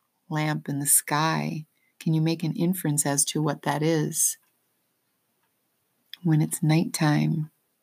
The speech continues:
is there a circular silver lamp in our sky on some nights?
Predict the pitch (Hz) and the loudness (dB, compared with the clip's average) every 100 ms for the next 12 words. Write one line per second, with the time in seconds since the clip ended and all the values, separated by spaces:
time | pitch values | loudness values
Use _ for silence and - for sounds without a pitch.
0 | _ - - 156 156 - - - 170 - | _ -12 -6 -4 0 2 4 4 0 -2
1 | 175 170 165 156 - 165 160 165 170 160 | -2 -2 2 4 4 4 -2 -2 -2 -2
2 | 160 _ _ _ _ _ _ - 156 151 | -4 _ _ _ _ _ _ -4 0 0
3 | 147 165 170 170 165 160 - - 160 165 | 2 0 -2 -4 -2 0 0 0 -2 0
4 | 185 220 233 - _ _ - 160 156 - | 2 2 0 -6 _ _ -8 -2 2 2
5 | 160 160 160 180 233 - - | 2 0 0 -2 -4 -6 -6